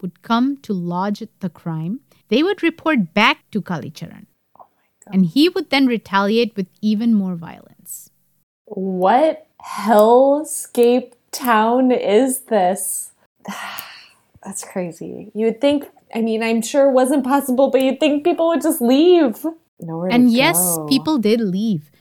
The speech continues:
Speaker 1: There were almost twenty or twenty-five people who did leave the community and they moved out.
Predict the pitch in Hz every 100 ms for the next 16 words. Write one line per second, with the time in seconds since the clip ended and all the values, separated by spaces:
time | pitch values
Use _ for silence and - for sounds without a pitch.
0 | _ _ _ 190 202 220 226 220 208 220
1 | 262 - - 214 214 220 208 - 202 196
2 | 196 202 196 - 190 196 202 202 165 170
3 | 214 220 208 190 170 - 180 170 170 165
4 | 165 170 170 175 160 175 180